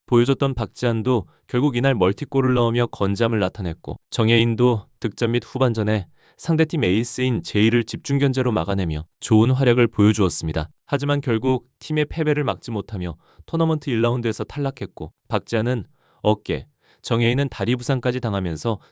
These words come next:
팀의 출혈이 컸습니다. 아마 제이가 어떤 선수인지 그리고 어떤 스타일인지 처음부터 알고 있었다면 전반 초반부터 크게 당하지는 않았을 텐데 지난 시즌 월클이 원더에게 당한 것처럼 이번에는 액션이가 반대로 월클에게 승리의 제물이 되고 말았습니다.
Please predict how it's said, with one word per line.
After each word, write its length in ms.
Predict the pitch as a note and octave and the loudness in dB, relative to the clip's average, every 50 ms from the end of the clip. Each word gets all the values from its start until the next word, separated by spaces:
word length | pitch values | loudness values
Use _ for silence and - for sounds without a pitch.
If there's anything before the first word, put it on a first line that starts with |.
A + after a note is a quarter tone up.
| _ _ | _ _
팀의 280 | - - E3 D3+ D3+ | -10 -6 -2 -2 -2
출혈이 360 | D3 - - D3 C#3+ C3+ G3+ E3 | -2 -4 -4 -4 -2 -2 -2 -4
컸습니다. 560 | - - D#3 - - - B2+ G2 D#2 D2 - _ _ _ | -6 -10 -10 -10 -6 -6 -6 -6 -6 -8 -10 _ _ _
아마 200 | - - A2+ B2+ | -6 -2 -2 -2
제이가 380 | B2+ - - A2+ A2+ A#2+ A2 A#2+ | -2 -2 -2 -2 -2 0 2 0
어떤 280 | F2 E2+ - C#3 C3+ C3+ | 0 0 0 -2 -2 -2
선수인지 720 | C3+ C3 A#2+ - - B2 G#2+ G2+ F#2+ E2+ - G2 F#2+ F2+ - _ _ _ _ _ | -2 -4 -4 -4 -4 -4 -2 -2 -4 -4 -4 -6 -6 -6 -10 _ _ _ _ _
그리고 280 | - B2+ B2+ C3+ A#2+ F2 | -6 -4 0 2 2 2
어떤 240 | E2 - C#3 C#3 | 2 0 -2 -2
스타일인지 720 | C#3+ - - - D3 C3+ B2+ B2 A#2 A2 G2+ - A#2 A2 F#2 - | -2 -4 -6 -4 -2 -2 0 0 -2 -2 -2 -2 -2 -2 -2 -4
처음부터 560 | - - E3+ D#3+ D3+ C3+ - - F#2+ D#2+ - - _ _ _ | -6 -4 -2 -2 -2 -2 -4 -6 -8 -8 -8 -10 _ _ _
알고 300 | - F2+ F2+ G2+ A2 B2 | -2 0 0 2 2 2
있었다면 540 | A#2+ - B2+ A2 - G#2+ G2 G#2+ A#2+ B2+ A#2 - - - _ _ | 2 2 -2 -2 -2 0 0 0 0 0 -2 -4 -10 -18 _ _
전반 320 | - - A2+ G#2+ B2 C3 C#3 | -6 -4 0 0 2 0 0
초반부터 480 | - - E3 E3 D#3 C#3+ C3+ - C#3 | -2 0 0 0 2 0 0 -2 -4
크게 280 | - - - - F3+ E3+ | -4 -6 -6 -2 -2 -2
당하지는 500 | - A2+ G#2+ A2 A2+ A2 A#2+ A#2 G#2+ F#2 | -2 0 -2 -2 -2 -2 -2 -4 -2 -2
않았을 340 | E2 F2 G#2 A2 - B2+ A2+ | -2 -4 -4 -4 -4 -4 -4
텐데 340 | - F#2+ E2 D2 D2+ C#2+ - _ _ _ _ | -4 -4 -4 -4 -6 -10 -12 _ _ _ _
지난 260 | - B2+ C3 C3+ D3 | -2 2 4 4 4
시즌 300 | D3 - C#3+ C3+ D3 C#3+ | 4 2 0 0 2 2
월클이 480 | B2 A2 A2 A2 - - - C3 C3 B2+ | 4 4 4 4 2 0 0 2 2 4
원더에게 520 | G2 F2+ G2 G#2+ A2 B2 B2 A#2+ A#2+ B2 | 4 4 2 4 4 4 2 4 2 2
당한 260 | A#2+ A2+ G#2+ G#2+ G#2+ | 0 2 0 0 2
것처럼 480 | G2+ G2 - - - G#2 A#2 A2 D#2+ - - _ _ _ _ _ | 0 -2 -4 -2 -2 0 0 0 -2 -6 -10 _ _ _ _ _
이번에는 440 | G2 G#2 A2+ A2+ A#2 A#2+ A#2+ A#2+ G2+ | 0 2 4 4 4 4 2 2 0
액션이가 460 | E2+ - - - B2 A#2 A2+ A#2 - | 0 -2 -2 -2 0 0 2 2 2
반대로 540 | - - G2 F2+ F#2 F#2+ F#2 F#2+ F#2+ - - _ _ _ _ | 2 0 -2 -2 -2 0 0 0 -2 -4 -6 _ _ _ _
월클에게 500 | - G#2 A2+ A#2+ - - D3 C#3+ C#3 D3+ | 2 4 4 4 2 0 0 2 2 2
승리의 340 | D3 - - F#3 F3 E3+ E3+ | 0 0 0 0 2 2 2
제물이 340 | D#3 - C#3 B2 A#2+ B2+ B2 | 0 0 -2 0 0 0 0
되고 200 | - A2 F#2+ A#2 | -2 -2 -2 -2
말았습니다. 580 | A2+ G#2+ G2 F#2+ F2+ - - D#2+ D#2 F2+ E2+ F2 | 0 0 -2 -2 -4 -4 -6 -6 -4 -4 -6 -8